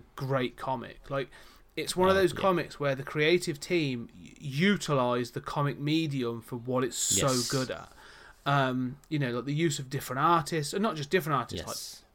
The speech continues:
Speaker 1: amazing artists. Like Greg Smallwood is awesome, and then to have
Speaker 2: Yes.
Speaker 1: him transition to, like, you know, Frank-, Francisco Francavilla and
Speaker 2: Mm-hmm.
Speaker 1: um, I can't remember
Speaker 2: James
Speaker 1: his name now.
Speaker 2: Stokoe.
Speaker 1: James Stokoe, yeah, and so
Speaker 2: Yeah, brilliant.
Speaker 1: you,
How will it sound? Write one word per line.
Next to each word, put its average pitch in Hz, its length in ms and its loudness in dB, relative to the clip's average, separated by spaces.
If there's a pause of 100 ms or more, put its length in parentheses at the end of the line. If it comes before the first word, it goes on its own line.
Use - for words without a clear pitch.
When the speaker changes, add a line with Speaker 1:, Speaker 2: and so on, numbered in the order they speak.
(140)
Speaker 1:
amazing 156 800 2
artists. 117 440 -6
Like 139 100 -12
Greg 208 240 2
Smallwood 175 460 4
is 127 100 -6
awesome, 131 520 -2 (440)
and 147 100 0
then 143 120 4
to 143 80 0
have 139 140 2
Speaker 2:
Yes. - 20 -6
Speaker 1:
him 165 180 2
transition 139 460 -2
to, - 140 -6
like, - 100 -6
you 139 60 -6
know, 127 80 -8
Frank-, - 400 -6
Francisco 143 460 -6
Francavilla 156 680 2 (380)
and 123 420 0
Speaker 2:
Mm-hmm. 135 340 -4
Speaker 1:
um, 117 400 -2 (720)
I - 40 -8
can't - 120 -4
remember 120 220 0
Speaker 2:
James 110 160 4 (120)
Speaker 1:
his 127 60 -2
name 127 80 6
now. 127 60 6
Speaker 2:
Stokoe. 123 540 4
Speaker 1:
James 156 240 2
Stokoe, 165 380 2
yeah, 147 320 4
and 151 160 -4
so 151 120 -4
Speaker 2:
Yeah, 90 420 2
brilliant. 98 460 2
Speaker 1:
you, 180 180 -4